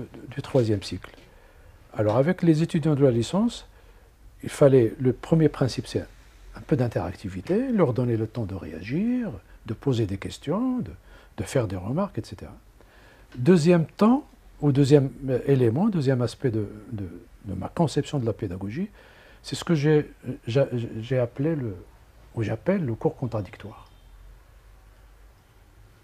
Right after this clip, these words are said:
C'est-à-dire, je détestais,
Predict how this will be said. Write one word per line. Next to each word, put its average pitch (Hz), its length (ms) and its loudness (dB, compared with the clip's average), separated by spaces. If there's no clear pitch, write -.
C'est-à-dire, 123 640 -4
je - 160 -8
détestais, 151 680 0